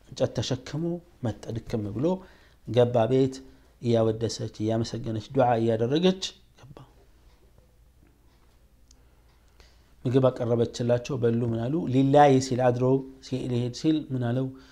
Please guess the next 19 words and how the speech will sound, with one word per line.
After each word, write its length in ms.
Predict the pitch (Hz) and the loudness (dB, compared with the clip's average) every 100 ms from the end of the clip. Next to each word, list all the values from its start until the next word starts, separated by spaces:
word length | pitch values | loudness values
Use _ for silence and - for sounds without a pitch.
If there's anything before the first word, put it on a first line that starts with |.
| - _ | -20 _
በጣም 220 | - 127 | -6 -2
የሚገርም 360 | 123 120 123 117 | 0 0 0 0
ነገር 220 | 117 117 | -2 -2
ነው። 120 | 120 | -2
እስቲ 120 | 135 180 | 2 6
ንገረኝ፣ 320 | 170 135 120 | 8 8 6
ያ-፣ 200 | 127 127 | 4 2
የደነቀኝ 480 | 131 127 180 180 175 | 2 2 4 2 2
የገረመኝ 380 | 151 180 175 170 | 2 4 4 6
ነገር 220 | 165 165 | 6 6
አለ። 140 | 170 180 175 | 6 6 2
ነገሩ 240 | 135 143 185 | 2 6 6
ገብቶሃል? 380 | 185 185 220 214 | 6 4 4 4
ንገረኝ 340 | 151 135 117 110 | 4 2 2 -2
አለ። 140 | 123 - - - - - - - - - - | -10 -18 -20 -20 -20 -20 -20 -20 -20 -12 0
ምን 100 | 208 | 4
አለው? 220 | 220 208 226 269 - - - - - - - - - _ - _ - | 6 6 2 -4 -16 -20 -20 -20 -20 -20 -20 -20 -20 _ -20 _ -4
የመጀመሪያዋ 460 | 135 160 160 147 147 | 0 2 4 6 6
ሚስቴ 260 | 139 135 | 4 0